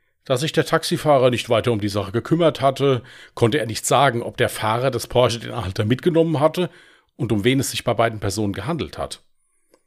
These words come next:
Lediglich fiel ihm auf, dass der Anhalter kurze Zeit nachdem der Porsche losgefahren war, nicht mehr an der Bushaltestelle stand. Die Polizei setzt nun alles daran, die beiden Männer aus der Disco ausfindig zu machen.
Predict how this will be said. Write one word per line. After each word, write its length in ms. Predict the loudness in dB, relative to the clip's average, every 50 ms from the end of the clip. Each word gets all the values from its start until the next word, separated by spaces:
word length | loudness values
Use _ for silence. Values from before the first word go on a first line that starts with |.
| _ _ _ _ _ _ _ _ _
Lediglich 460 | 0 0 0 0 0 -4 -4 -6 -4 -4
fiel 140 | 0 0
ihm 100 | 0 0
auf, 300 | 0 0 0 0 0 2
dass 180 | 0 -2 0 2
der 140 | 2 2 2
Anhalter 420 | 2 0 0 0 2 2 2 0
kurze 320 | 0 0 -2 -2 -2 -4 -2
Zeit 240 | -2 -2 0 0
nachdem 260 | -4 -4 -2 -2 0 0
der 80 | 0
Porsche 300 | 0 4 4 4 4 4
losgefahren 640 | 2 2 2 0 -2 -4 -4 0 2 2 2 2 0
war, 220 | 0 0 2 0
nicht 200 | -2 -4 -6 -4
mehr 80 | -4 -2
an 60 | -2
der 80 | -2 -2
Bushaltestelle 680 | -2 -2 -2 -2 -4 -6 -8 -12 -12 -12 -12 -12 -12
stand. 380 | -10 -10 -10 -10 -10 -14 -20 -20 _ _ _ _ _ _ _ _ _ _ _ _ _ _ _ _ _ _ _ _ _ _ _ _ _ _ _ _ _ _ _ _ _ -12
Die 60 | -6
Polizei 440 | -2 0 0 0 2 4 4 4 4
setzt 280 | 4 2 0 -2 0 0
nun 140 | 0 0
alles 280 | 2 0 0 0 0 -2
daran, 280 | -2 -2 -2 -2 -2 -2
die 100 | -4 0
beiden 300 | 2 2 2 2 0 -4
Männer 220 | -2 -2 -4 -4
aus 140 | -4 -4 -4
der 100 | -4 -4
Disco 320 | -4 -6 -8 -8 -8 -10
ausfindig 540 | -10 -10 -10 -10 -10 -12 -14 -16 -16 -16 -14
zu 120 | -12 -10
machen. 320 | -10 -10 -12 -12 -16 -20